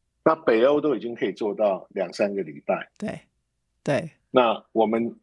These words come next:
Speaker 1: 所以我们很，很长一个时间在失能。那失能除了自己非常痛苦，家人非常痛苦，
Speaker 2: 对。
Speaker 1: 社会也觉得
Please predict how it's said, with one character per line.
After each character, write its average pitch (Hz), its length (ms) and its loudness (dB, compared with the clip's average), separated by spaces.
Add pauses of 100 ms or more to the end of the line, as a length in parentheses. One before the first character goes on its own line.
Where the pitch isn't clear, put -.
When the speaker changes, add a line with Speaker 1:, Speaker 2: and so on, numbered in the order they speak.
(400)
Speaker 1:
所 190 160 6
以 - 20 8
我 135 160 4
们 143 160 -10 (140)
很， 123 280 -6 (440)
很 120 200 -6
长 117 240 -6
一 175 120 2
个 127 120 0
时 110 200 -6
间 120 200 -2
在 120 140 2
失 107 220 -2
能。 98 240 -4
那 143 200 0
失 170 280 4
能 131 300 2
除 139 180 2
了 135 80 4
自 131 160 -2
己 - 180 -6
非 120 140 2
常 98 160 -2
痛 101 180 0
苦， - 220 -6
家 104 180 4
人 95 160 0
非 104 80 -2
常 90 160 0
痛 92 160 -2
苦， - 180 -18
Speaker 2:
对。 - 60 0
Speaker 1:
社 127 220 4
会 123 200 2
也 92 60 -2 (240)
觉 90 160 -8
得 92 180 -4